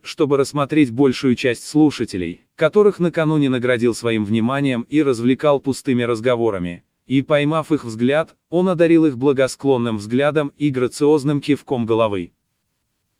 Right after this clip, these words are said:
И как освежающе действует после этой утомительной глупой чопорности деревенская неотёсанность. Прав был Цицерон, когда советовал ораторам подражать уж лучше воинам в лагерях или борцам на арене, чем танцорам с их женоподобным изяществом.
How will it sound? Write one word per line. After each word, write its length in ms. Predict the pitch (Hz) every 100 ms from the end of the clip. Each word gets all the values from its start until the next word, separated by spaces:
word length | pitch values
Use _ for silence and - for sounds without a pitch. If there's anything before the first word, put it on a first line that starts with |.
| _ _ _ _ _ _ _ _ _ _ _ 139
И 100 | 139
как 320 | 190 190 -
освежающе 760 | 147 - 135 123 131 117 -
действует 580 | 110 151 151 - 151 131
после 360 | 151 131 135 135
этой 200 | 139 147
утомительной 680 | 135 135 143 160 170 160
глупой 400 | 131 156 147 147
чопорности 640 | - 180 170 170 156 - 147
деревенская 580 | 139 135 139 - 147
неотёсанность. 880 | 135 127 117 120 - 92 80 - - _ _ _ _ _
Прав 320 | 156 170 165
был 180 | 135 139
Цицерон, 720 | - 120 - 120 127 131 113 _
когда 300 | - 135 160
советовал 560 | 165 160 156 151 143 139
ораторам 540 | 139 151 160 147 131
подражать 500 | 143 127 127 131 160
уж 160 | 165 -
лучше 380 | 156 160 - 143
воинам 400 | 127 156 143 127
в 60 |
лагерях 500 | 127 117 127 143 151 -
или 220 | 147 139
борцам 500 | 139 131 - 131 117
на 160 | 117
арене, 380 | 113 135 147 127 -
чем 280 | - 127
танцорам 560 | 123 113 107 160 143 120
с 100 | -
их 140 | 139
женоподобным 680 | 120 131 120 123 113 110 113 113
изяществом. 680 | 117 107 101 - 76 73